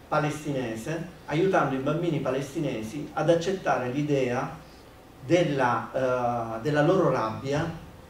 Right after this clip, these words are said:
nei confronti degli israeliani e a incanalarla in maniera produttiva all'interno di un processo di ribellione pacifica,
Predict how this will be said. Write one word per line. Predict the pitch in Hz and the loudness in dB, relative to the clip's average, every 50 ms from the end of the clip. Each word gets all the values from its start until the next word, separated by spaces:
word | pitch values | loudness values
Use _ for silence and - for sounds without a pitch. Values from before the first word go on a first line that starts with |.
| - - - - - | -20 -20 -20 -20 -14
nei | - 135 131 | -10 -8 -6
confronti | 127 135 131 127 123 131 147 147 - - - 135 | -2 -2 -2 -2 -2 0 0 2 2 0 -2 -6
degli | 123 117 120 | -8 -8 -8
israeliani | 120 113 - 135 139 127 123 110 110 110 107 110 - 143 - - - - - - - | -8 -6 -6 -6 -4 -4 -4 -4 -4 -6 -6 -6 -8 -8 -10 -12 -18 -20 -20 -10 -2
e | - 170 190 175 156 - - - - | 2 4 6 6 4 4 0 -4 -2
a | - 165 170 - - - - - - - - | 2 4 4 4 4 0 -4 -8 -14 -10 -4
incanalarla | - 156 170 165 165 180 175 180 180 175 170 - - 110 107 110 110 110 | 0 2 2 4 4 4 4 6 6 6 6 6 4 2 0 -2 -4 -4
in | 120 | -4
maniera | 123 135 147 165 175 151 139 - | -2 0 2 2 4 4 2 0
produttiva | - - 160 165 170 165 156 151 156 - - - 160 147 135 127 120 139 143 165 185 190 - - - - - - - | 0 0 4 4 4 4 4 0 -2 -4 -6 -6 -4 -4 -2 0 0 0 0 0 0 -4 -6 -12 -16 -20 -18 -10 -4
all'interno | - 147 147 170 185 185 185 190 180 165 156 | -2 2 2 2 2 2 4 4 4 6 4
di | 143 139 | 2 0
un | 151 156 151 | 0 0 0
processo | 170 175 170 165 - - - 135 127 117 - - - - 123 113 113 - - - - - | 0 0 0 0 0 0 0 0 -2 -4 -8 -10 -8 -6 -6 -6 -6 -8 -10 -14 -14 -8
di | - 143 170 | -4 -2 0
ribellione | 170 151 147 139 135 147 151 151 156 165 175 190 196 202 208 208 202 208 208 - - - - | 0 2 0 2 2 2 2 2 2 2 4 4 4 2 2 2 2 0 -2 -4 -8 -12 -10
pacifica, | - - 127 - - - 120 113 - - - - | -8 -8 -8 -8 -8 -12 -14 -14 -14 -16 -16 -16